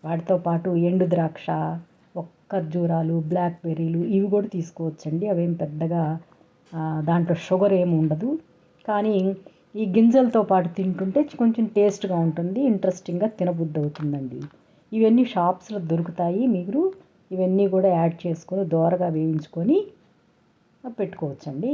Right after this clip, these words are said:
నిల్వ చేసుకోవచ్చు. వీటిని పదిహేను రోజులకోసారి, టెన్ డేస్‌కోసారి వేయించి పెట్టుకుంటే మనకి టైమ్ సేవ్ అవుతుందండి.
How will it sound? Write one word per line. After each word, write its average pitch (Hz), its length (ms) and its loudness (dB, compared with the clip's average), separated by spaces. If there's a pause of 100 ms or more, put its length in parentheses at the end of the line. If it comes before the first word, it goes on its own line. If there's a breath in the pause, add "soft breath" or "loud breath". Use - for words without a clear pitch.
(100)
నిల్వ 180 180 4 (120)
చేసుకోవచ్చు. 139 520 -14 (180)
వీటిని 226 380 4 (1600 soft breath)
పదిహేను 214 420 4
రోజులకోసారి, 185 800 4 (500 loud breath)
టెన్ 196 240 4
డేస్‌కోసారి 180 800 2
వేయించి 190 420 2
పెట్టుకుంటే 170 560 -4
మనకి 165 240 -2 (240)
టైమ్ 240 200 6 (100)
సేవ్ 160 240 -2
అవుతుందండి. 147 520 -12